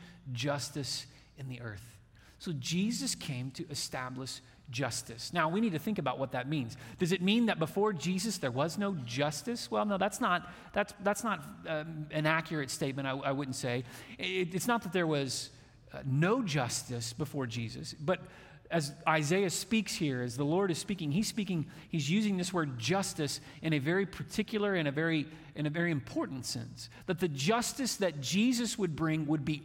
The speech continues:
ultimate, ultimate justice, that he would accomplish ultimate justice. And how is it that Jesus would do that? Through offering his life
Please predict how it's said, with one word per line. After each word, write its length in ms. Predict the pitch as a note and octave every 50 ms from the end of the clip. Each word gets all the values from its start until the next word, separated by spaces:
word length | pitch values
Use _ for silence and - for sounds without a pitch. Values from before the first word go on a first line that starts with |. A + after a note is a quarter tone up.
| - - -
ultimate, 680 | F3+ F#3 G3 F#3+ - - B2 G#2+ A#2 - - - - - - - - - _ - - - - - - -
ultimate 680 | G#3+ A3+ A#3+ C4 C4 - - F#3+ D#3 - - - C#3+
justice, 720 | B2 B2 D#3 C3 - - - - - - - - - - - - - - - -
that 100 | E3 E3
he 140 | G3 B3
would 100 | B3+ A#3+
accomplish 640 | G#3 - - G3+ G#3 G#3+ G3+ - F#3 E3+ - - - - - - - - - - - -
ultimate 460 | F#3 G3+ A#3 B3 - B3+ A#3 A3 F3
justice. 560 | D3 C3 F#3 F3 - - - - A2+ - -
And 80 | - A#2+
how 320 | B2 C#3+ E3 F3+ G3 G#3
is 100 | G#3+ F3+
it 100 | G#3 G#3 G3
that 100 | G3 E3+
Jesus 440 | C#3 D#3+ G3 G3+ F#3+ G#3 F#3+ - G#3
would 140 | F#3+ D#3+
do 180 | C3+ D#3 F#3 G#3
that? 380 | F#3+ G3 F#3 G3+ - - - - - - - - - - - -
Through 380 | - G3+ G#3+ F#3+ D#3+ D3+ D3 - D#3
offering 600 | D#3 D3+ D#3+ F3+ F#3+ - - G3 F#3 F#3 F3+ E3+
his 300 | D#3 D3 D#3 D#3+ C#3+ -
life 800 | - C#3 D3+ D3+ C#3 B2 A#2+ A2+ - - - - - - -